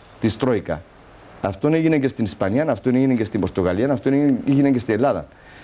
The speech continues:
Αποδείχτηκε πλέον ότι η μείωση μισθών, επιδομάτων, συντάξεων και η αύξηση φορολογιών ή εισαγωγή νέων φορολογιών μπορεί να μειώνει σε πρώτη φάση τις δαπάνες του κράτους και να δείχνει ότι μειώνεται το έλλειμμα.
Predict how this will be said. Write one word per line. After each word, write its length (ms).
Αποδείχτηκε 760
πλέον 360
ότι 340
η 140
μείωση 640
μισθών, 420
επιδομάτων, 520
συντάξεων 560
και 160
η 60
αύξηση 440
φορολογιών 540
ή 80
εισαγωγή 500
νέων 140
φορολογιών 560
μπορεί 340
να 140
μειώνει 520
σε 160
πρώτη 300
φάση 520
τις 160
δαπάνες 360
του 120
κράτους 320
και 80
να 80
δείχνει 240
ότι 160
μειώνεται 480
το 140
έλλειμμα. 440